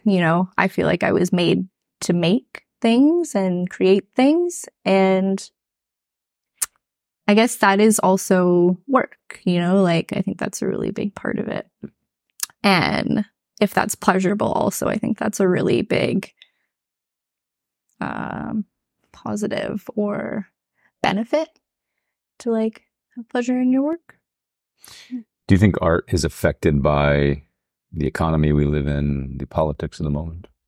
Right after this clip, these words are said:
Speaker 1: Yeah, probably.
Speaker 2: How so?
Speaker 1: I think that, I mean, everything's kind of affected by everything in a way, which is, like, a kind of a lame way to put it. But yeah, like,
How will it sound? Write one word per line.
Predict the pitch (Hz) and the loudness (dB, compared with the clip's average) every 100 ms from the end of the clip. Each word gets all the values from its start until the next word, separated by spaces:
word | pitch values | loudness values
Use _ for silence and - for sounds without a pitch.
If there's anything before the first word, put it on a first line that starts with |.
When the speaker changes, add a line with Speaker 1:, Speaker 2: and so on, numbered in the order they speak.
| _ | _
Speaker 1:
Yeah, | 440 466 - | -4 -4 -6
probably. | - 466 277 196 175 196 285 - _ | -2 0 0 0 0 2 0 -2 _
Speaker 2:
How | - | -10
so? | 82 - 76 - _ _ _ _ _ | -6 -4 -4 -8 _ _ _ _ _
Speaker 1:
I | 294 | -4
think | 302 392 381 - | -2 -2 -2 0
that, | 339 320 - _ _ _ _ | 2 2 -2 _ _ _ _
I | 240 | 0
mean, | 240 240 | 0 0
everything's | 226 214 240 196 196 | 2 2 2 0 -2
kind | - - 190 | -4 -6 -4
of | 190 | -2
affected | 196 - 202 - 196 196 | -4 -4 -6 0 2 2
by | 214 220 220 233 254 269 294 | 0 2 2 2 0 0 -2
everything | - 247 262 277 269 | -4 0 2 2 4
in | 269 262 | 6 6
a | 262 | 6
way, | 254 262 285 | 4 4 4
which | 240 202 | 4 2
is, | 196 196 | 2 0
like, | 190 190 | 0 0
a | 180 196 202 _ _ _ _ _ - | 0 0 -2 _ _ _ _ _ -14
kind | - - | -8 -8
of | - | -4
a | - 220 - _ _ _ _ | -4 -4 -6 _ _ _ _
lame | 220 196 196 | 2 4 6
way | 196 | 4
to | 185 | 2
put | - 220 | 2 0
it. | 175 208 | 0 0
But | 196 185 - - _ _ _ _ _ _ | 0 2 0 -6 _ _ _ _ _ _
yeah, | 185 220 226 180 | 0 2 2 2
like, | 170 170 170 - | 2 2 0 -4